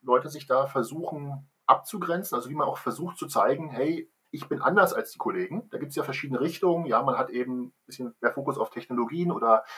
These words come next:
man achtet noch besser drauf, dass das ein guter Fit ist. Und, äh, da ist es so, wenn jetzt die Firma, sag ich mal, nicht so hip ist wie,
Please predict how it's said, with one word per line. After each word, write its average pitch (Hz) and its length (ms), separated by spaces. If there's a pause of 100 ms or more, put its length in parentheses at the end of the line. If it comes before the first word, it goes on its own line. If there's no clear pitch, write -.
(180)
man 110 100
achtet - 220
noch 135 160
besser 135 220
drauf, - 180
dass 117 140
das - 260
ein 113 140
guter 113 200
Fit - 200
ist. - 220 (600)
Und, 135 360
äh, 131 200 (460)
da - 80
ist - 160
es 170 180
so, 311 480
wenn 127 200
jetzt - 400
die 135 60
Firma, 151 300
sag 135 140
ich 135 60
mal, 131 120
nicht - 140
so 151 120
hip 139 180
ist 113 280
wie, 117 300